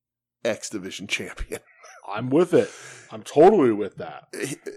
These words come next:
Speaker 1: him in an Ultimate X match where he's gotta hang from the fucking ropes above the ring to get to, like, he would destroy 'cause he's doing the dives. He's, like, three hundred pounds of insanity.
Speaker 2: Yeah.
Speaker 1: Like, he would just be murdering people in that division, and it would be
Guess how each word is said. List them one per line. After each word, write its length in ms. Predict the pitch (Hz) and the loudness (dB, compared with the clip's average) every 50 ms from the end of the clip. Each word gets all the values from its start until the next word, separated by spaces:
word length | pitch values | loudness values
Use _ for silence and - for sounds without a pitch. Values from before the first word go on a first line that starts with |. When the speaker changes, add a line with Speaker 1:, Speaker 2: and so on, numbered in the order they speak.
| _ - | _ -14
Speaker 1:
him 420 | - - - 151 165 170 185 190 | -10 -4 0 4 4 4 4 2
in 160 | 170 151 156 147 | 0 0 0 0
an 120 | 139 135 | 0 0
Ultimate 420 | - 131 139 143 - - 160 156 135 | 2 2 2 2 0 0 0 0 2
X 260 | 117 127 131 - - | 2 0 0 -2 -6
match 340 | 147 143 143 143 147 147 - | -2 0 0 0 0 -2 -2
where 100 | 131 127 | -2 -2
he's 140 | 131 123 127 | -2 0 0
gotta 180 | 147 131 123 120 | 0 0 0 0
hang 380 | - - 139 131 135 139 139 | -2 0 0 0 0 0 -2
from 160 | - - 143 | -6 -6 -6
the 80 | 135 135 | -6 -6
fucking 480 | - - 143 131 - 147 135 123 - 120 | -4 -2 -2 -2 0 -2 -6 -6 -6 -8
ropes 380 | 127 123 123 127 127 - - | -4 0 0 0 0 -2 -4
above 300 | 143 120 139 131 135 135 | -4 -2 -2 -2 -2 -2
the 100 | 127 131 | -4 -2
ring 240 | 123 135 135 139 139 | 2 2 0 2 0
to 80 | 131 120 | -4 -2
get 180 | 135 127 123 - | -2 -4 -2 -2
to, 140 | - 117 - | -6 -2 -2
like, 180 | 135 131 127 | -2 -2 -2
he 140 | - - 180 185 | -4 -6 -6 -4
would 200 | 185 202 160 135 | -4 -6 -8 -4
destroy 480 | - 156 143 - - - 208 220 220 165 | -4 -4 -2 -2 -4 0 4 4 4 4
'cause 160 | - 147 135 | 4 0 -6
he's 100 | 143 143 | -6 -10
doing 240 | 143 - 196 202 208 | -8 -6 -4 -2 -2
the 80 | 196 170 | -2 -2
dives. 600 | - 156 135 135 143 151 156 160 160 160 - - - - - - | 0 0 0 2 2 2 2 2 2 0 -2 -8 -18 -20 -18 -10
He's, 240 | - 165 156 143 | -6 -6 -2 0
like, 280 | 156 143 135 - _ - | 0 0 0 -4 _ -16
three 220 | - 147 160 185 196 | -12 -8 -6 -6 -2
hundred 300 | 196 185 185 180 175 - | -2 0 0 0 -2 -2
pounds 480 | - 165 151 151 151 151 143 135 - - | -4 -2 0 0 2 0 -2 -4 -4 -2
of 140 | 135 131 123 | -2 -2 -2
insanity. 680 | 120 110 - - - 139 135 139 139 139 139 139 143 143 | -4 -4 -4 -6 -2 0 0 2 2 2 2 2 2 0
Speaker 2:
Yeah. 260 | 143 143 - 82 80 - - - - - _ - | 0 -2 -4 -8 -14 -16 -20 -20 -20 -20 _ -2
Speaker 1:
Like, 240 | 143 143 131 123 - - - | 2 2 2 2 0 -4 -18
he 240 | - - 165 175 190 | -14 -8 -8 -6 -4
would 160 | 185 190 185 | -4 -4 -4
just 240 | 143 160 160 151 - | -2 -4 -6 -6 -6
be 100 | 143 131 | -8 -10
murdering 640 | 127 131 131 131 135 139 143 135 123 131 123 117 | -8 -10 -4 -2 2 2 2 2 2 0 -2 -2
people 380 | 110 - 117 110 - 113 113 110 | -4 -6 -10 -8 -6 -4 -4 -4
in 80 | 104 104 | -2 -2
that 200 | 101 98 98 - | -4 -4 -4 -6
division, 560 | 110 95 101 110 107 98 - 101 85 73 - _ - - - - - | -8 -6 -4 -4 -4 -4 -6 -10 -10 -12 -16 _ -20 -20 -18 -10 -6
and 140 | 110 123 127 | -4 -2 -2
it 40 | |
would 160 | 120 120 117 117 | -2 -2 -4 -4
be 300 | 117 110 110 107 98 | -6 -6 -6 -6 -8